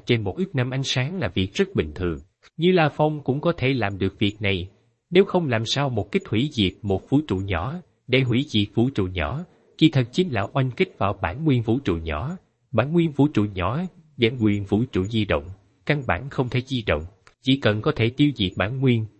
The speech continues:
vũ trụ nhỏ tự nhiên tan biến, cho đám giới thú tụ tập, tụ tập lại trong phạm vi nhỏ thôi, rồi phóng thích ra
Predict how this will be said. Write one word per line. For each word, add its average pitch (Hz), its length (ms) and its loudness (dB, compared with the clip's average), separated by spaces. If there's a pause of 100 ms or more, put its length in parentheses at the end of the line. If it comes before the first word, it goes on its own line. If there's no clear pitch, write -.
(180)
vũ 190 140 4
trụ 110 140 0
nhỏ 113 320 0
tự 98 160 0
nhiên 110 280 -2
tan 113 240 -2
biến, 151 300 -2 (320)
cho 113 120 0
đám 123 220 -2
giới 143 280 4
thú 185 200 2
tụ 92 140 0
tập, 90 220 -2 (420)
tụ 147 140 2
tập 135 200 -2
lại 107 220 0
trong 147 180 -2
phạm 101 260 -4
vi 147 100 -2
nhỏ 92 320 -4
thôi, 120 260 0 (300)
rồi 113 160 4
phóng 165 220 -4
thích - 160 0 (100)
ra 120 100 2